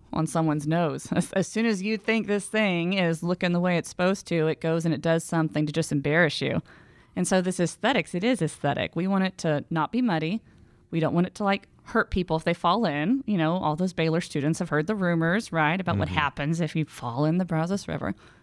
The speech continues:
Speaker 1: And you want it to be pretty. You want it to be blue. You want it to be moving.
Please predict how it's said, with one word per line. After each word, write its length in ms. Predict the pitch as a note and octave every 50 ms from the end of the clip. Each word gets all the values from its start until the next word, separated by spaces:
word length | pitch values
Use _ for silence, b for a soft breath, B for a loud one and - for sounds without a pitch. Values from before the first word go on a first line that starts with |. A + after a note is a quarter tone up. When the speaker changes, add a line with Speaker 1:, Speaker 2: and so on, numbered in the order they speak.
| B B B
Speaker 1:
And 80 | A#3
you 60 | A#3+ B3
want 120 | B3 B3
it 40 | B3
to 60 | -
be 80 | C#4 B3+
pretty. 260 | - - F4 A#3 -
You 100 | D3+ D3+
want 120 | E3 F3
it 20 | E3+
to 60 | -
be 80 | G#3+
blue. 440 | F#3+ - G3 G#3 G3+ E3+ C3+ A#2+ F3 b b b b b b b b b b b
You 80 | F3 E3
want 100 | D#3+ D#3+
it 40 | -
to 40 | -
be 120 | A3+ A3+
moving. 580 | A3 G#3 F#3 E3+ D#3+ D3 D3 D3 D#3 G3+ A#3